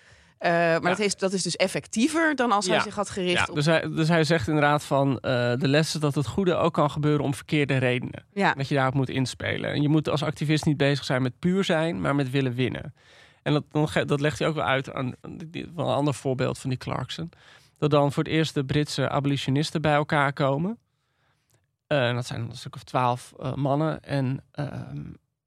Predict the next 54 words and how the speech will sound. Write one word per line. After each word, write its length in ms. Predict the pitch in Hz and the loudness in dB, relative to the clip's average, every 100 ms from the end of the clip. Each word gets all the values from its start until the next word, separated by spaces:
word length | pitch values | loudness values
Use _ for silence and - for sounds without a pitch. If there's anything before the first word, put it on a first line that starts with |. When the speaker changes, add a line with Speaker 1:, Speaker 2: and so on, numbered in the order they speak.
| _ _ _ _ _ _ | _ _ _ _ _ _
Speaker 2:
dan 100 | 151 | 2
gaan 160 | 170 | 2
ze 100 | 139 | 2
stemmen 340 | 131 175 190 196 | 2 2 4 4
van: 140 | 160 | 6
"Wat 160 | 147 165 | 6 4
moet 160 | 170 | 2
ons 160 | 147 131 | 2 2
doel 260 | 147 160 139 | 2 2 0
zijn?" 360 | - 123 151 _ _ _ _ | -4 -8 -10 _ _ _ _
En 120 | 160 | 0
het 120 | 165 147 | 2 2
doel 180 | 247 | 0
van 140 | 254 180 | 0 -2
al 120 | 139 | 0
die 100 | 139 | 0
mannen 360 | 117 113 156 - | 0 0 -2 -4
is 300 | 131 135 - | -6 -4 -4
het 120 | 165 | 0
afschaffen 400 | 151 156 156 131 | 0 0 0 0
van 100 | 131 | -2
de 60 | 123 | -4
slavernij. 680 | - 123 123 139 135 - - | -2 -2 0 -2 -2 -6 -4
Maar 120 | 139 | -2
ze 100 | 160 | 2
weten 260 | 180 170 151 | 2 4 2
ook: 280 | 135 156 | 2 0
dat 160 | - 175 | -2 0
is 140 | 175 | -2
tien 200 | - 202 | 0 0
bruggen 260 | 156 147 - | 2 0 -2
te 120 | 139 | -6
ver. 340 | 117 165 - - _ _ - _ | -2 -2 -4 -16 _ _ -20 _
Dus 140 | 170 165 | 2 4
dan 120 | 165 | 4
bedenken 420 | 147 156 196 147 | 6 4 4 0
ze: 340 | - 151 - - | 0 -2 -4 -6
je 140 | 175 | 2
moet 160 | 156 156 | 2 4
niet 240 | 151 139 | 2 0
de 60 | 139 | 0
slavernij 460 | 151 131 135 147 | 2 2 2 0
proberen 380 | 170 123 117 107 | 0 -2 0 0
af 120 | - | -4
te 80 | - | -6
schaffen, 380 | - 107 104 135 | -2 -2 -2 -4
want 120 | 139 | -2
dat 120 | 127 | -2
is 140 | 120 - | -2 -6
te 80 | 131 | -6
snel 440 | - 131 113 143 | -2 -2 -2 -4
en 100 | 139 | -6
te 120 | 131 | -8
veel. 420 | 110 92 - 180 | -6 -6 -6 -10